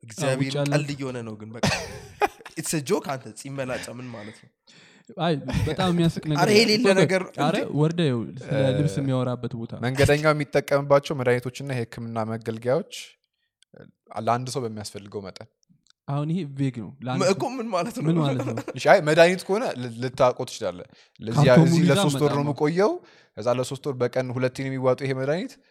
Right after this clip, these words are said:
Speaker 3: እዚህ
Speaker 2: ይሄ ሁሉ
Speaker 3: ስልሳ ፒስ
Speaker 2: ካልኩሌሽን
Speaker 3: ያስፈልገኛል ብለህ
Speaker 1: ለአባትህ ምናምን ወይ አሁን ያመጣው መድኃኒት ከሆነስ?
Speaker 3: ይሄ ለግል መገልገያ ነው የሚለው። ለግል መገልገያ ከቀረጥና
Speaker 1: እዚህ ሀገር
Speaker 3: ከታክስ
Speaker 1: የሌለ መድኃኒት ከሆነ ማለት ቻልቶ
Speaker 2: <laughs> ከዛ ቀጥል፣ ል-፣ ስለ ልብስም አለ። ቆይ።
Speaker 3: በጉዞ ወቅት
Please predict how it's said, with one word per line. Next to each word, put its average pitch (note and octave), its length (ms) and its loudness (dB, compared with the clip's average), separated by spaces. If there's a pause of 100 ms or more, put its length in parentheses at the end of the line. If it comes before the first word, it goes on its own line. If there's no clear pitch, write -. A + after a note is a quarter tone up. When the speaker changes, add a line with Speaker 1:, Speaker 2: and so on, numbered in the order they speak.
(160)
Speaker 3:
እዚህ G#2+ 300 -12
Speaker 2:
ይሄ B2 140 -2
ሁሉ F3+ 140 4
Speaker 3:
ስልሳ F#3 160 6
ፒስ - 20 4
Speaker 2:
ካልኩሌሽን E3 320 4
Speaker 3:
ያስፈልገኛል A#2 600 -2
ብለህ C3 140 -2
Speaker 1:
ለአባትህ E3 500 2
ምናምን D3 300 -2
ወይ C3+ 160 -2
አሁን A#2+ 200 -4
ያመጣው A#2 420 -6
መድኃኒት G#2 400 -12
ከሆነስ? A#2 320 -18 (200)
Speaker 3:
ይሄ D#3 140 -8 (180)
ለግል D3 500 2
መገልገያ D3+ 640 6
ነው C#3+ 120 4
የሚለው። F#2+ 240 -6
ለግል D3+ 460 0
መገልገያ D3 560 4
ከቀረጥና C#3 440 0
Speaker 1:
እዚህ G#3+ 160 2
ሀገር A#3 160 4
Speaker 3:
ከታክስ A#3 200 4
Speaker 1:
የሌለ G#3+ 180 0
መድኃኒት F3 360 0
ከሆነ C#3+ 280 -8
ማለት D#3 320 -2 (1040)
ቻልቶ D#3 340 0 (400)
Speaker 2:
<laughs> - 340 -20
ከዛ F#3+ 300 -8
ቀጥል፣ D#3+ 340 -4
ል-፣ D3+ 140 4
ስለ E3+ 180 -2
ልብስም E3 360 2
አለ። G2+ 200 -4
ቆይ። A2 160 -10
Speaker 3:
በጉዞ C#3 400 6
ወቅት F#3+ 240 2